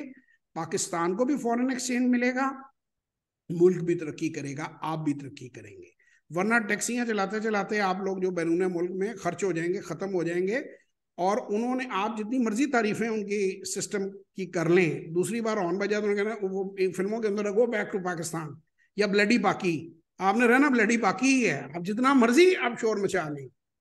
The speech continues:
ऑस्ट्रेलिया में, इंग्लैंड में, कहीं पे हैं, आपकी इज्जत तब होगी जैसे इंडियंस ने इज्जत कमाई है।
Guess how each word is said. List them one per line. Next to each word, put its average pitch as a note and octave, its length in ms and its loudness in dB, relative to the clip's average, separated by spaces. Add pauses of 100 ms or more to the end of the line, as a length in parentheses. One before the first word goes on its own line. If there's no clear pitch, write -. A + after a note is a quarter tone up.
(580)
ऑस्ट्रेलिया G#3+ 540 4
में, A3 200 2
इंग्लैंड G#3+ 260 2
में, G#3+ 220 0
कहीं G#3 240 2
पे G#3+ 80 0
हैं, A#3+ 340 -4
आपकी G3+ 340 -2
इज्जत G3 360 -2
तब B3 160 0
होगी G3 240 0
जैसे A3 240 -2
इंडियंस F3+ 420 2
ने F3 80 0
इज्जत D#3 300 -6
कमाई B2+ 260 -10
है। - 240 -20